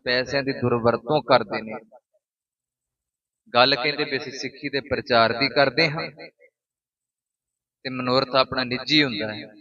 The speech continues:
ਇਹ ਲੁਧਿਆਣੇ ਵਾਲਾ ਜਿਹੜਾ ਹੈ, ਇਹ ਵੀ ਤੇ ਪੰਜਾਬੀ ਸਾਡੇ ਸਿੱਖ ਜਿਹੜੇ ਨੇ ਬਹੁਤੇ, ਇੱਕ ਭਾਈ ਸਾਹਿਬ ਜੀ ਦੀ ਵੀ ਵੀਡੀਓ ਵਾਇਰਲ ਹੋਈ ਸੀ ਪਿੱਛੇ ਜੇ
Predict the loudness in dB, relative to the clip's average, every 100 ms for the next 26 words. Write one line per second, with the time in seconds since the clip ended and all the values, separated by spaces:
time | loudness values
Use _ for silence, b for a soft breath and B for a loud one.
0 | _ -8 -4 -4 -2 -2 -2 2 4 4
1 | 2 2 2 2 -2 -10 -14 -20 _ -20
2 | _ _ _ _ _ _ _ _ _ _
3 | _ -6 -4 -2 -2 -4 -4 0 0 0
4 | -10 -6 -6 -6 -4 -6 -6 -10 -8 -8
5 | -8 -8 -8 -8 -6 -8 -4 -2 -2 -2
6 | -4 -4 -4 -4 -2 0 2 4 6 6
7 | 4 4 2 2 -2 -2 -2 0 0 -4
8 | -10 -14